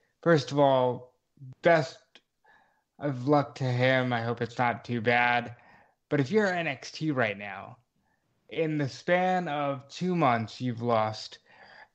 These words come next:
Karrion Kross to injury. You lost Keith Lee to Raw. You might,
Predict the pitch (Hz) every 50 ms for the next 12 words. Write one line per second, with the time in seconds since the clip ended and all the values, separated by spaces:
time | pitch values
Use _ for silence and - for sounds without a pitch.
0 | _ _ - - 156 160 170 180 185 175 - 139 131 120 113 117 135 139 - -
1 | - - - 127 - 117 120 110 107 110 107 107 107 113 123 127 - - _ _
2 | _ _ _ - 127 127 127 127 123 123 - - - 170 175 - - 180 185 180
3 | 160 156 135 131 123 113 104 101 101 101 107 123 127 123 _ _ _ _ _ _
4 | _ _ _ _ _ _ _ _ _ _ _ - 131 139 143 139 135 139 143 143
5 | 165 175 -